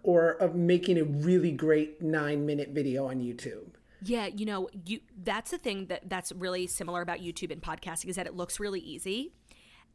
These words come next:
Speaker 2: And so many people have started YouTube channels that they never picked up after ten videos. And so many people have weekly podcasts that they never get past episode five.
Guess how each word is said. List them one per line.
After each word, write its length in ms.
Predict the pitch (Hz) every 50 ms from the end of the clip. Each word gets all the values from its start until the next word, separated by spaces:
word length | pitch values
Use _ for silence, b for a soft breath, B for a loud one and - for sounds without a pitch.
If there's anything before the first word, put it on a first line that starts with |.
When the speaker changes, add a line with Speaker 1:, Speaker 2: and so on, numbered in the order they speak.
| -
Speaker 2:
And 300 | - 220 220 214 208 196 - _
so 320 | - - - - - 247 220
many 160 | 214 208 190
people 220 | - 196 180 185
have 100 | 180 175
started 300 | - - 170 170 175 170
YouTube 260 | 170 175 - - 170
channels 420 | 165 - 190 165 165 160 156 170 -
that 220 | - 170 170 - _ _ -
they 260 | - 196 202 196 196 185
never 400 | 185 185 175 175 175 165 151 _ _
picked 240 | - - 190 - -
up 160 | - 170 -
after 300 | 170 175 - - 165 175 - -
ten 340 | - - - 190 175 180 180
videos. 440 | 170 180 175 175 151 143 143 - - B B B B B B B
And 240 | 220 226 208 202 185
so 480 | - - - - - - 208 196 202
many 260 | 208 208 196 190 180 175
people 260 | - 185 180 180 180
have 160 | 175 175 175
weekly 340 | 170 190 180 175 - 185 175
podcasts 400 | - 185 151 165 - 220 208 -
that 80 | -
they 120 | - 180 180
never 260 | 180 180 170 160 160
get 160 | - 170 160
past 320 | - 180 156 165 - - -
episode 420 | - 185 - 170 - - 156 -
five. 280 | - - 170 131 117 -